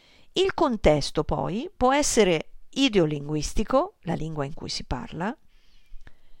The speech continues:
può essere un contesto di discorso, il testo stesso come intorno di ciascuna delle parti,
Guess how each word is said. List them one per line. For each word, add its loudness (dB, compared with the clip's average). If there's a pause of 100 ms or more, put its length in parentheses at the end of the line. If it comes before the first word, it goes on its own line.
(360)
può 6
essere 6
un 0
contesto 2
di -6
discorso, -4
il -6
testo 2
stesso -2
come -4
intorno 4
di -2
ciascuna -4
delle -6
parti, -8